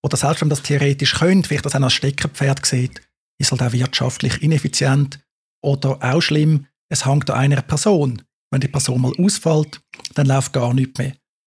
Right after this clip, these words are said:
Logisch, in Kleinstunternehmen lässt sich das nicht vermeiden, dort ist man immer von Einzelpersonen abhängig. Aber man ist schnell mal am Punkt,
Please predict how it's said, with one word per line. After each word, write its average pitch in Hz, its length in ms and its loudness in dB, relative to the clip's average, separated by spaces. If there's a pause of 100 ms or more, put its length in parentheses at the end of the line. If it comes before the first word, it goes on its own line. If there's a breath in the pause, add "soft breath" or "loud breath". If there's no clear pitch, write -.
(140)
Logisch, 185 320 0
in - 80 -2
Kleinstunternehmen 175 1000 2
lässt 139 260 0
sich - 80 -8
das 139 120 -4
nicht 151 140 -2
vermeiden, 160 360 2
dort 139 220 -2
ist 190 140 0
man 175 120 0
immer 185 200 4
von 180 140 -2
Einzelpersonen 165 680 2
abhängig. 139 560 0 (580)
Aber 131 220 0
man 127 120 2
ist 123 80 -2
schnell 131 200 0
mal 165 140 2
am 135 100 0
Punkt, 160 480 0